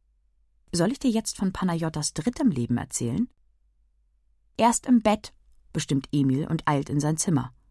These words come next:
Mama folgt ihm und schaut zu, wie er in sein Bett krabbelt. "Panayotta hat Rituale genauso geliebt wie du", lächelt sie. "Was ist ein Ritual?", fragt Emil.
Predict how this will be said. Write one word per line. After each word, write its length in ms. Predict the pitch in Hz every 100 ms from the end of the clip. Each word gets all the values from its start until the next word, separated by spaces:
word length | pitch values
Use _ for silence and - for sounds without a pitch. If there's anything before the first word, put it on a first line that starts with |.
| _ _ _ _ _ _ _
Mama 260 | 165 180
folgt 380 | 147 - 143 -
ihm 140 | 202 220
und 120 | -
schaut 240 | - 156
zu, 220 | - 156 180 -
wie 100 | -
er 80 | 175
in 60 | 175
sein 180 | 208 202
Bett 200 | - -
krabbelt. 460 | - 120 - - _ _ _ _ _ _ _ _ _ _
"Panayotta 580 | - 135 127 127 160 226
hat 160 | 202 180
Rituale 480 | 165 165 147 160 214
genauso 420 | 160 131 160 214
geliebt 360 | 220 226 -
wie 80 | 254
du", 260 | 240 269 156 _ _ _ _
lächelt 380 | 123 113 110 120
sie. 240 | 113 110 107 _ _ _ _ _ _ _ _ _ _ -
"Was 280 | 160 -
ist 320 | - 190 - -
ein 180 | 302
Ritual?", 840 | 220 170 156 - - 135 131 131 151 - _ _ _
fragt 400 | - 127 113 -
Emil. 420 | - 113 113 104